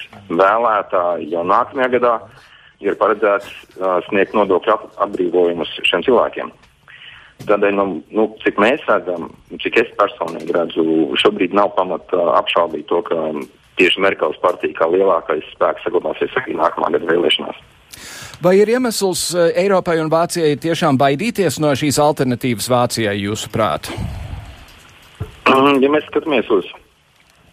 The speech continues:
Speaker 1: alternatīvu Vācijai, tad, ā, ir, ir, protams, novērots, ka, ka viņu atbalsts ir pieaudzis. Ja iepriekšējās vēlēšanās viņi neiekļuva parlamentā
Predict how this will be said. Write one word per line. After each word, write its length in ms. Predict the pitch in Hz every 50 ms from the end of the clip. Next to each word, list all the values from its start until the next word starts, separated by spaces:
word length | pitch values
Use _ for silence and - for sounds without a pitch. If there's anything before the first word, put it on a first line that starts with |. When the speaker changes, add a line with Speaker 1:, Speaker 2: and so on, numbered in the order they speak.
| - - 101
Speaker 1:
alternatīvu 400 | - - 113 98 85 - 107 92
Vācijai, 520 | 104 113 135 139 - - 127 104 90 87 -
tad, 200 | - 110 98 95 - - - - - - - - - - - - - - - - _ _ _ -
ā, 120 | 101 104 107 107 110 104 104 104 - - _ _ _ -
ir, 260 | 104 120 - - - _ _ _ - -
ir, 140 | 147 156 -
protams, 320 | - 135 - 131 107 95 -
novērots, 540 | 123 123 120 117 110 101 101 98 - - -
ka, 220 | - 101 98 95 87
ka 140 | - 107 90
viņu 300 | 107 107 104 87 82 - - _ _ _ _ - -
atbalsts 480 | 117 120 113 110 95 90 - - 85
ir 60 | - -
pieaudzis. 600 | 113 113 110 104 95 85 80 78 - 73 78 - - - - _ _ _ _ _ -
Ja 140 | 92 92 90 - - -
iepriekšējās 500 | 107 107 107 95 90 - 95 85 - -
vēlēšanās 540 | 110 107 107 92 - - 87 82 - -
viņi 140 | 92 90 98 110
neiekļuva 480 | 123 135 120 110 - 113 101 95 -
parlamentā 580 | - 107 107 110 107 98 95 92 87 - 92